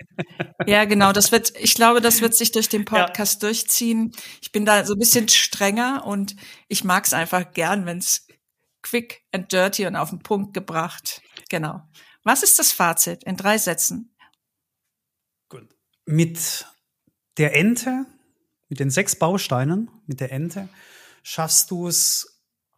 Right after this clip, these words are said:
Speaker 2: innerhalb von kürzester Zeit, innerhalb von, von zwei, drei Minuten, die Idee, die Kernaussage von Lego Serious Play auf den Tisch zu bekommen.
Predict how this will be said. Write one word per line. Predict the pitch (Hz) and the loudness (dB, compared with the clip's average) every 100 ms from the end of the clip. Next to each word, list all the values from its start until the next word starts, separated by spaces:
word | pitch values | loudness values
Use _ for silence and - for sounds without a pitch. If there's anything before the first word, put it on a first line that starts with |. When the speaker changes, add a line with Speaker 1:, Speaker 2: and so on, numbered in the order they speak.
| _ _ _ _ - | _ _ _ _ -8
Speaker 2:
innerhalb | 170 180 165 165 | -2 0 0 -2
von | 165 - 147 139 | -4 -6 -6 -4
kürzester | - 247 - 185 165 | -2 -2 -2 -6 -6
Zeit, | 147 147 131 131 | -2 -2 -2 -2
innerhalb | 139 139 131 | -4 -4 -4
von, | 143 131 127 120 | -2 0 -2 -4
von | - 127 | -6 -6
zwei, | - 175 180 | -2 0 2
drei | 170 | 4
Minuten, | 160 156 180 196 139 117 - - - - _ - | 6 6 4 0 -4 -6 -8 -20 -20 -20 _ -8
die | 143 143 139 139 139 - | -2 0 2 0 -2 -8
Idee, | 156 135 151 202 226 220 190 - | -6 0 2 2 2 0 -4 -6
die | |
Kernaussage | 135 160 185 196 185 - 170 170 | -4 0 0 0 0 0 0 -2
von | 165 170 156 143 | -2 0 0 0
Lego | 156 147 | -2 0
Serious | - 143 139 | 0 0 -2
Play | - 143 175 180 _ _ _ _ _ _ _ _ _ _ _ | -2 -4 -4 -8 _ _ _ _ _ _ _ _ _ _ _
auf | - 151 | -2 2
den | 160 | 2
Tisch | 175 185 | 2 2
zu | - | 0
bekommen. | 127 107 117 110 | 0 -2 -2 -4